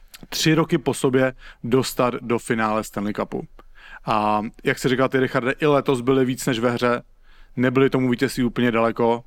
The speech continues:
ale, eh, v, v době platových stropů, kdy oni každý rok ztráceli, asi ne ty úplně klíčový hráče, ale důležitý hráče pro celý ten systém, který d-, znova dokázali nahradit.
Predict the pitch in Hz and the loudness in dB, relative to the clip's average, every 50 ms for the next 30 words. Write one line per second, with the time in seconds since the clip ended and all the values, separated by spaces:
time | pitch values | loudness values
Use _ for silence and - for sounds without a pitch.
0 | - - - - - - - - - - - 127 123 120 123 123 120 120 117 120 | -16 -20 -20 -20 -20 -20 -20 -20 -16 -4 0 2 2 4 4 2 2 0 -2 -6
1 | - - - - - - - - - 127 113 113 110 113 113 113 - - - - | -14 -20 -20 -20 -20 -20 -20 -10 -6 -4 -2 0 0 0 -2 -2 -4 -12 -20 -20
2 | - - - _ - 160 135 123 113 147 151 139 165 160 - - 165 156 - 180 | -20 -20 -16 _ -10 -8 -8 -2 0 0 2 2 2 0 2 0 0 0 2 0
3 | 170 170 160 - - - 165 160 - 156 151 139 135 139 135 135 135 143 135 - | 0 0 -2 -2 -2 -2 -2 -2 0 0 0 2 2 2 2 0 -2 -2 -2 0
4 | 151 147 139 123 120 151 147 147 139 139 135 - - - - 139 131 131 135 139 | 0 0 0 0 0 2 2 2 2 2 0 -2 -6 -6 -2 0 2 2 2 0
5 | - - 143 139 135 131 131 - - - - - - - - 160 139 - 196 185 | -2 -2 0 0 2 0 -2 -4 -10 -20 -20 -18 -18 -6 -4 -4 -2 0 0 2
6 | 185 202 190 - 220 - 185 143 185 185 185 - - 175 - - 170 165 160 151 | 2 2 0 0 -2 -4 -2 -2 0 0 0 0 -2 -2 0 2 2 2 2 2
7 | 151 143 147 143 - 165 - 143 143 139 131 123 147 147 160 160 147 123 151 143 | 2 2 0 0 -2 -2 0 0 0 0 0 2 2 2 4 2 2 0 0 -2
8 | - - 147 143 127 131 135 131 127 123 - 147 123 - 139 123 - - 131 127 | 0 0 0 0 2 2 0 0 0 0 -2 -4 -2 0 -2 -2 0 -2 -2 0
9 | 120 135 131 123 - 135 - - - 123 120 120 120 - - 120 120 120 117 117 | 0 -2 -4 -2 -2 -4 -4 -2 -2 -2 -2 -2 -4 -2 -2 0 0 0 -2 -4
10 | 123 131 113 107 120 139 147 135 120 107 104 139 - - - 139 135 135 117 127 | -6 -6 -4 0 0 2 2 2 0 2 0 -2 -2 0 0 0 0 0 0 -2
11 | 123 123 120 117 113 113 117 113 117 117 110 | -2 0 -2 -2 0 0 0 0 0 -2 -2